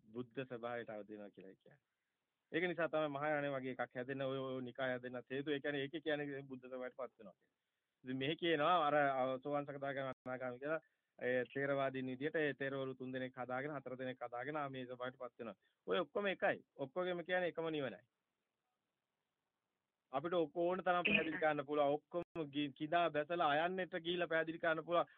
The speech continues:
එක පොතක් අපිට එපා. අපි කියනවා එක පොතක්. ඕගොල්ලෝ ඔක්කොම පොත් බලන්න. අපි පොතක් නැතුව කියන්නම් කියලා. ඔය ඔක්කොම කතා කියන්නම් කියලා. ඔය සේරම කතා, සියලුම ආගම් වල කතා හොඳට කියන්නම් කියලා අපි කියනවා.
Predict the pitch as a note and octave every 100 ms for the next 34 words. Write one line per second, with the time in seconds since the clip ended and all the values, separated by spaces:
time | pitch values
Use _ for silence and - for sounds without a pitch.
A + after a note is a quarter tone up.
0 | - C#3 G3 - D#3 F#3+ - E3+ E3 E3+
1 | E3+ E3 E3 E3+ E3+ D#3 F#3 E3+ D#3+ F3
2 | E3+ D3+ F3+ E3+ - G#3+ F3+ F3 D3+ D#3
3 | D#3 C#3+ D#3+ D3+ C#3+ F3 E3+ D#3+ D#3+ D3
4 | C#3 C3 A2+ - - _ _ _ _ _
5 | - C3 C#3+ C#3+ _ F#3 F#3 F3 E3+ D#3+
6 | D#3 D3 C#3+ C3 C#3 C#3 C#3 C#3+ D3+ E3+
7 | F3 D3+ D3 D#3 C3+ C#3+ D#3 E3 D3+ D3+
8 | D#3 D3+ D3+ C#3+ C#3 D3 - _ _ C#3
9 | F3 - - E3+ E3+ D#3 D3 D3+ C#3 B2
10 | A#2 G#2 -